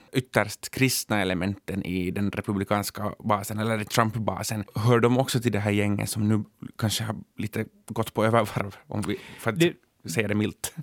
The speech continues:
Speaker 2: Det finns det absolut, och, och i synnerhet en sån här rörelse som kallas för Christian Identity, som alltså är en extremhöger,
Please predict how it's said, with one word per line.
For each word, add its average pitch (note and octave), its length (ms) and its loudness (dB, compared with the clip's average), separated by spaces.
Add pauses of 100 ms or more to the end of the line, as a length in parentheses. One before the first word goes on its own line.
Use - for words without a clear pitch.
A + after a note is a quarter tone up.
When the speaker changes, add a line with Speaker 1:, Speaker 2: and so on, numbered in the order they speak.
(120)
Speaker 2:
Det E3 180 6
finns D3 280 4
det C3 100 6
absolut, A#2 600 4
och, A2 180 6
och C3 100 6
i A#2 60 4
synnerhet A2+ 580 6
en A2+ 100 4
sån G#2+ 100 4
här G#2 100 2
rörelse G#2+ 500 2
som G#2 160 0
kallas G2+ 300 0
för - 100 0
Christian G#2+ 500 2
Identity, G#2+ 640 0
som B2+ 180 2
alltså G#2+ 260 0
är G2+ 160 2
en G#2 80 0
extremhöger, G#2 1000 0